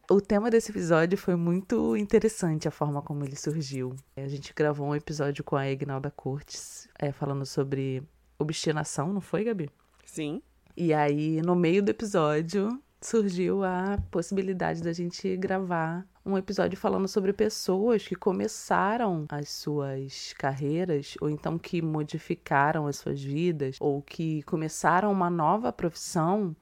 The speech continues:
Speaker 1: fora da idade que a gente acha que a gente deve ser a própria ideia de definição, sabe? Tipo, com vinte anos eu já tenho que saber o que eu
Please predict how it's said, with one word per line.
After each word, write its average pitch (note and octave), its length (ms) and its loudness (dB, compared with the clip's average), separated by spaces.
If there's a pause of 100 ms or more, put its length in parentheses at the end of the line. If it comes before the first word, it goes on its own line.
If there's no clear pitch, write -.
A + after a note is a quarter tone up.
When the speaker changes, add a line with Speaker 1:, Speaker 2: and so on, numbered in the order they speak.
(120)
Speaker 1:
fora A#3+ 840 2
da A#3+ 200 2
idade G#3+ 560 4
que - 120 -2
a A#3 60 4
gente A3+ 380 -2
acha G#3 440 2
que B3 600 -4 (160)
a G3 100 0
gente G3+ 260 -2
deve G3 300 0
ser G3+ 720 0 (100)
a F3 140 2
própria G#3+ 680 6
ideia F#3 320 4
de F#3+ 100 -2
definição, G3+ 720 0
sabe? E3+ 580 -2 (100)
Tipo, - 200 -16
com D#3+ 160 4
vinte F3+ 440 2
anos F#3+ 280 0
eu F3+ 80 2
já F3 80 -4
tenho F3 160 -4
que - 80 -12
saber E3+ 280 0
o E3+ 40 -2
que - 120 -10
eu C#3+ 80 -6